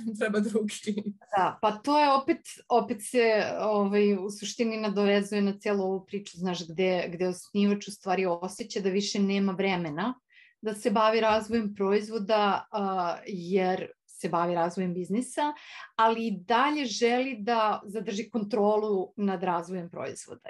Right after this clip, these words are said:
Speaker 2: I onda u stvari pravi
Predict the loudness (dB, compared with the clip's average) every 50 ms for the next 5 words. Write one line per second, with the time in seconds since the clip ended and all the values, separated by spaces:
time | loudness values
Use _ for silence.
0 | -14 -6 -2 0 2 4 4 2 2 2 0 -2 -4 -6 -2 0 2 2 4 2
1 | 2 2 0 0 -2 -4 -10 -20 -20 -20 _ _ _ _ _ 0 2 2 4 2
2 | 2 2 0 0 0 0 -2 -6